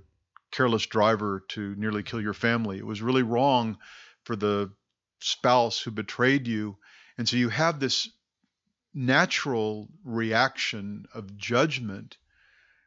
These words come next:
So it is universal, but people are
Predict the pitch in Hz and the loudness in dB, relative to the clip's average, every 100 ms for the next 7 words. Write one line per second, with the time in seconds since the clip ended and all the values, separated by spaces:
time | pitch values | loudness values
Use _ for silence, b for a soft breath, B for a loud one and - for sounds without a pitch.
0 | b _ _ _ _ - 139 127 120 131 | b _ _ _ _ -6 0 0 0 -4
1 | - _ _ _ _ - 139 151 208 165 | -12 _ _ _ _ -2 4 4 4 2
2 | 123 110 117 120 127 - 127 135 123 - | 0 0 -4 -2 -2 0 -2 -2 -6 -4
3 | 113 110 107 | 0 2 2